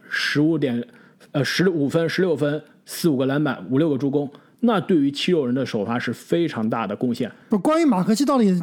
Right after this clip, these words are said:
Speaker 2: 下赛季厉不厉害啊，我们先另说啊。但是你刚刚说这个理论啊，罚球好，三分球就不会差啊。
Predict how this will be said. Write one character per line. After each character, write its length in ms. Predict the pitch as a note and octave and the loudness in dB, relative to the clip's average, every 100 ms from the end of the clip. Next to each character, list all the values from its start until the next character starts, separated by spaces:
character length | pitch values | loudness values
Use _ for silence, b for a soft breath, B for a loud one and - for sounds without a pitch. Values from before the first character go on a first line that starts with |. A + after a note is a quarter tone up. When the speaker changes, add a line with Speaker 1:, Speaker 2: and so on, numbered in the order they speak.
| - | -2
Speaker 2:
下 200 | C#4 A#3+ | 0 2
赛 100 | A#3 | 2
季 100 | A3+ | 2
厉 160 | C#4 | 2
不 100 | A3+ | 4
厉 140 | A#3+ A#3 | 4 4
害 100 | A3 | 4
啊， 160 | E3 | 2
我 60 | D#3+ | 0
们 120 | F3 | 0
先 200 | A3 A3 | 2 2
另 140 | A#3 | 2
说 180 | E3+ G3+ | 2 2
啊。 120 | F#3+ F3 | 2 2
但 120 | A3+ | 2
是 80 | G#3+ | 2
你 80 | |
刚 140 | F#3 A3 | 2 2
刚 100 | B3+ | 2
说 200 | C4+ C4 | 2 4
这 60 | |
个 80 | B3 | 4
理 140 | F#3 D#3+ | 2 2
论 160 | F3+ | 0
啊， 120 | F3 | 0
罚 340 | D#3 F#3+ A3+ C4+ | -2 0 2 2
球 220 | G#3+ A#3 | 2 2
好， 180 | G3+ D#3 | 0 -4
三 160 | G#3 | 0
分 100 | G#3+ G#3 | 2 2
球 220 | F3+ F#3 | 2 2
就 220 | G#3 F#3+ | 2 2
不 220 | E3+ - | 0 0
会 160 | F#3+ A#3 | 2 2
差 180 | - B3+ | 0 -2
啊。 240 | E3+ D3 | -2 -4